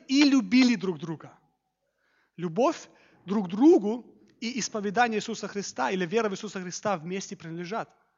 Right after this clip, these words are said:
Сегодня верующие говорят: «Да, я верю в Иисуса Христа, но я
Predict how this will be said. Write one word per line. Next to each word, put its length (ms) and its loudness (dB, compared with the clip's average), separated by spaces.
Сегодня 280 -2
верующие 320 2
говорят: 180 0
«Да, 100 6
я 100 2
верю 200 0
в 20 -6
Иисуса 260 -6
Христа, 300 -2
но 120 -4
я 300 0